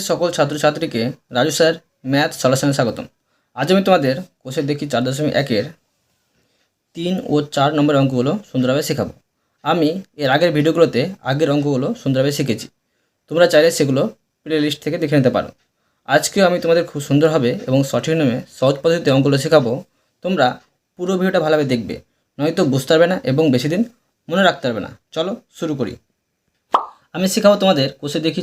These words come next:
চার দশমিক একের অঙ্ক লিখে নিচ্ছি। দেখো, কোষে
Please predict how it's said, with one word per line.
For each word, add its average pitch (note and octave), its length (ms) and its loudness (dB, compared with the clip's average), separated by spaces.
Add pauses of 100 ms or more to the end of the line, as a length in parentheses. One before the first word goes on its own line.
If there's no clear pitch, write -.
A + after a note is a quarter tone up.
চার C3 160 2
দশমিক C#3+ 280 -4 (120)
একের D3 180 0
অঙ্ক C#3+ 140 0 (160)
লিখে D#3 200 -2
নিচ্ছি। B2 200 -2 (100)
দেখো, - 160 -4 (1040)
কোষে C#3+ 320 -2